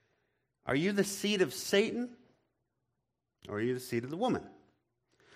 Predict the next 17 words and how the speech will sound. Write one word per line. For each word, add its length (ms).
Are 100
you 140
a 80
spiritual 560
descendant 680
of 260
the 100
devil 640
or 160
of 120
the 100
woman? 400
Through 220
her 260
seed, 640
God's 340
Savior, 640